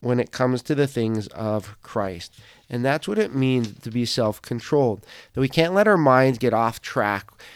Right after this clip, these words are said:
and then we could think we can fight or that we can engage, because we're gonna go off the cliff because our mind is not right, our thoughts are not right. And as I think about this, I think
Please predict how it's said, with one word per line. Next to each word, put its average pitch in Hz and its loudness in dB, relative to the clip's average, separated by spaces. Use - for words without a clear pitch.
and 120 -2
then 123 4
we 131 4
could 131 0
think 120 0
we 117 0
can 113 -2
fight 104 0
or 107 -2
that 101 -2
we 117 0
can 113 -6
engage, 107 0
because 123 0
we're 127 0
gonna 160 0
go 180 4
off 123 4
the 131 -2
cliff 143 0
because 127 -2
our 131 2
mind 131 -2
is 117 0
not 107 -4
right, 92 -4
our 110 0
thoughts 127 -2
are 139 -4
not 110 -4
right. 82 -10
And 151 2
as 151 6
I 147 6
think 226 0
about 117 4
this, 117 4
I 120 2
think 208 0